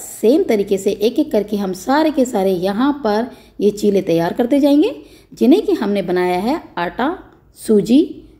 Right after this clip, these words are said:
और बेसन को मिला करके, है ना भाई बड़ा healthy। क्योंकि खाने में ना जो सूजी का करारापन आता है ना, उसमें तो बहुत ही मज़ा आता है। और साथ ही में जो बेसन की खुशबू और आटे की खुशबू आती है, वो तो लाजवाब होती है। और बस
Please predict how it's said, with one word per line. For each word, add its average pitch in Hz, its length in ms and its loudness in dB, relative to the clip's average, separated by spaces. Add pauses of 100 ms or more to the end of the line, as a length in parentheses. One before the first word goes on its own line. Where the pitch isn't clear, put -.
(120)
और 233 380 2
बेसन 180 340 -4
को 302 120 -2
मिला 180 260 0
करके, 156 320 -6 (340)
है 175 120 -2
ना 220 100 0
भाई 269 140 4
बड़ा 254 180 2
healthy। 247 380 0 (460)
क्योंकि 285 260 0 (240)
खाने 240 280 2
में 233 140 2
ना 262 160 2
जो 254 140 0
सूजी 220 300 -4
का 240 120 0
करारापन 214 520 -2
आता 190 200 -2
है 214 60 0
ना, 233 220 -2
उसमें 220 260 -2
तो 220 80 0
बहुत 185 500 0
ही 196 60 0
मज़ा 170 260 0
आता 160 160 -2
है। 156 200 -6 (340)
और 208 160 2
साथ 262 340 0
ही 226 100 2
में 208 140 0
जो 196 140 -2
बेसन 190 320 -2
की 214 140 -2
खुशबू 233 480 0
और 196 100 0
आटे 190 200 -2
की 214 140 -4
खुशबू 208 320 0
आती 214 280 0
है, 277 60 2
वो 202 160 -2
तो 202 140 0
लाजवाब 180 560 -2
होती 156 260 -6
है। - 140 -6 (360)
और 202 160 4
बस 311 380 0